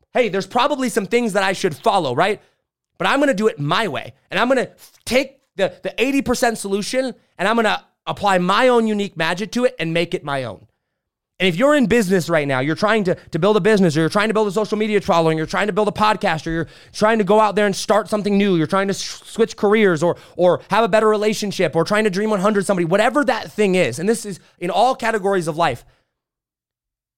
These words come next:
you already have the answers of how to do that inside of you. You just need to figure out how to get out of your own way. And one of the biggest things that you can do when it comes to getting out of your own way is stop listening to the opinions of others and s-,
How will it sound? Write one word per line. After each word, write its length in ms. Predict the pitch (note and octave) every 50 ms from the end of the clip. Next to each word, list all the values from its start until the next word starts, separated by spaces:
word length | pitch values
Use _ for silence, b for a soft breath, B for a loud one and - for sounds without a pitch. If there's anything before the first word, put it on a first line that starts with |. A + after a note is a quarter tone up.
| _ _ _
you 240 | C3 C#3+ A3 C4+ A#3+
already 400 | A3 G#3+ B3 B3 A#3 G#3+ A3 F#3
have 200 | F3+ F#3+ F#3+ E3
the 120 | E3+ D#3+
answers 320 | D#3 E3+ E3+ - G#3+ F#3 D#3+
of 60 | C#3
how 100 | D3 D#3
to 80 | D#3
do 140 | C3+ C3+ D3+
that 120 | D#3 D#3 C#3+
inside 320 | C3+ B2 - A#2+ A2 G2+
of 80 | F#2+ F#2
you. 140 | E2 - - _ _ _
You 120 | C3 D3
just 240 | B2 - A3 G#3 -
need 80 | A3 G3
to 60 | F3
figure 260 | - F3+ E3 C3+ D3+
out 100 | C#3+ C#3+
how 60 | C#3+
to 80 | C#3 C3
get 100 | B2+ C3
out 140 | B2+ B2+ A#2+
of 60 | A2
your 120 | A#2 A2+
own 160 | A2+ G#2+ G#2 G2+
way. 220 | F2+ - - - _ _ _ _ _ _ _ _ _ _ _
And 100 | F3 F#3+
one 120 | G3+ A3+ A3+
of 40 |
the 60 | - D#3
biggest 340 | - G#3 A3 A#3 B3 -
things 180 | - A3 A3 F3+
that 80 | F3 F3
you 120 | F#3 G3
can 140 | - F3 D3+
do 120 | D3+ G3
when 120 | F3+ F3 D#3+
it 60 | -
comes 180 | F#3 F3 D#3+
to 80 | - D#3
getting 440 | B2 - - E3 G3 G#3 A#3+ A3+ F#3+
out 200 | D#3+ F3 F#3 F3+
of 100 | E3+ D3
your 160 | E3 E3+ D#3+
own 160 | D#3 D#3 C#3+
way 240 | C3+ C#3+ E3+ G3 F3+
is 100 | C#3+ -
stop 520 | - - - - F3 F3 G3 A3 A3+ - -
listening 520 | D3 D3 F3 G#3+ G#3 - - F3 D#3+ D3 -
to 80 | D3+
the 80 | C#3+ C#3+
opinions 420 | C3 - F#3 G3 F#3+ F3+ D#3+ C#3
of 80 | C3+ D3
others 280 | E3+ F3 B2+ G2+ - B B B B B
and 120 | D3+ D#3+ D#3+
s-, 100 | -